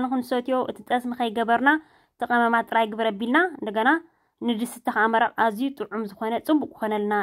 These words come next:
ይኽእል እዩ። ብዝያዳ ግን ዝኾነ ዓይነት ውራይ ክህልወና ከሎ ከም ቡፈይ ኮይኑ እዚ ፍትፍት ኣቢልና ክንቅርቦ ንኽእል ኢና። ኣብ ኣውደ ዓመት ድዩ ኣብ ዝኾነ ዓይነት ውራይ ክንገብረላ ኸና እዚኣ ኣሰራርሓ እዚኣ ብጣዕሚ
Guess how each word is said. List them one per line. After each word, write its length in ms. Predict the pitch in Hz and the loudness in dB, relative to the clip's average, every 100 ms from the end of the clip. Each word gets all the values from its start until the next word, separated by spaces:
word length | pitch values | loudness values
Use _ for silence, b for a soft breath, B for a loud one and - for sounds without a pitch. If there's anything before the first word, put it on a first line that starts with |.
| - | -2
ይኽእል 320 | 240 277 285 | 0 2 2
እዩ። 80 | 233 | 2
ብዝያዳ 400 | 208 202 240 240 269 | -2 2 4 6 4
ግን 160 | 349 392 b b _ | 2 -6 b b _
ዝኾነ 180 | - 359 240 | 6 6 6
ዓይነት 300 | 247 262 262 | 2 0 -2
ውራይ 260 | 240 254 | 2 2
ክህልወና 420 | 247 262 240 233 240 | 2 -2 -2 -2 0
ከሎ 220 | 240 240 240 | -2 -2 -2
ከም 200 | 247 247 | 0 -2
ቡፈይ 420 | 226 247 - 247 233 | 0 -4 0 -2 0
ኮይኑ 280 | - 240 240 | -2 0 0
እዚ 140 | 226 233 | -2 -4
ፍትፍት 380 | - 269 - | -4 -6 -2
ኣቢልና 320 | 240 220 220 233 - - - - | 0 0 0 -2 -2 -6 -8 -6
ክንቅርቦ 520 | 240 220 240 240 226 233 220 - | -6 -2 0 0 2 2 2 -4
ንኽእል 380 | 233 240 277 233 | -4 -2 -2 -2
ኢና። 140 | 233 233 233 b b b b | 0 0 -2 b b b b
ኣብ 140 | 233 | 4
ኣውደ 200 | 226 240 226 | 6 6 4
ዓመት 220 | 226 240 | 2 0
ድዩ 120 | 254 | 2
ኣብ 100 | 339 | 0
ዝኾነ 220 | 359 494 | 2 -2
ዓይነት 240 | 330 285 240 | 0 0 -2
ውራይ 220 | 233 233 | 0 -2
ክንገብረላ 460 | 208 226 226 233 247 | -2 -6 -2 0 0
ኸና 160 | 277 302 320 | 2 2 2
እዚኣ 300 | 220 226 254 269 | 0 6 6 6
ኣሰራርሓ 480 | 233 - 226 220 233 | 0 -2 0 0 0
እዚኣ 240 | 226 247 285 302 b b b _ | 0 4 4 2 b b b _
ብጣዕሚ 600 | 220 262 - 262 254 285 | -4 -4 4 4 6 8